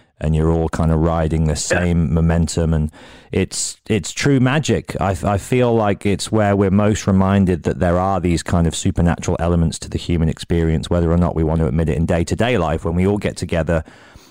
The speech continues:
Speaker 1: in massive communal gatherings like that. I think it's, it's, you know, it's so tangible, you can't deny it.
Speaker 2: Sure. You know, the lack, the lack of it over the,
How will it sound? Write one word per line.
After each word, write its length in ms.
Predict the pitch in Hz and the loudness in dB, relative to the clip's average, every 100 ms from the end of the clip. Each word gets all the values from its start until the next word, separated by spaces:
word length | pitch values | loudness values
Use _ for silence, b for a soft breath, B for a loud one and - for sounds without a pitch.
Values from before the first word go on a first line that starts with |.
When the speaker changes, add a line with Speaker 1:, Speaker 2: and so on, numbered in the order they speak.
| B | B
Speaker 1:
in 160 | 87 87 | 0 2
massive 360 | 92 78 90 - | 2 -2 -8 -2
communal 360 | 92 90 82 | 0 2 0
gatherings 500 | 80 85 85 80 78 | 0 0 0 0 0
like 180 | 80 73 | -2 -2
that. 260 | 90 90 67 | -2 -2 -4
I 80 | |
think 240 | 85 92 82 | -2 0 -2
it's, 240 | - - | -6 -6
it's, 300 | 80 - - | -6 -6 -6
you 80 | 90 | -4
know, 100 | 78 | -4
it's 160 | 65 - | -4 -4
so 240 | - 87 | 0 0
tangible, 540 | - 87 87 - 82 | 0 0 0 -2 -2
you 100 | 82 | -2
can't 260 | - 85 71 | -2 -4 -2
deny 300 | 78 80 82 | -2 0 0
it. 100 | 65 _ _ _ _ _ _ _ _ _ _ _ _ _ _ _ _ _ _ | -2 _ _ _ _ _ _ _ _ _ _ _ _ _ _ _ _ _ _
Speaker 2:
Sure. 360 | - 127 139 - - 110 | -2 0 0 -2 -10 -2
You 120 | 123 | 0
know, 200 | 139 120 | 2 2
the 160 | 117 | 2
lack, 240 | 107 113 127 104 | 2 2 0 -2
the 100 | 107 | 0
lack 340 | 107 131 160 | 2 0 0
of 120 | 110 | 0
it 140 | 95 98 | 0 2
over 160 | 98 95 | 2 2
the, 300 | 101 98 | 2 2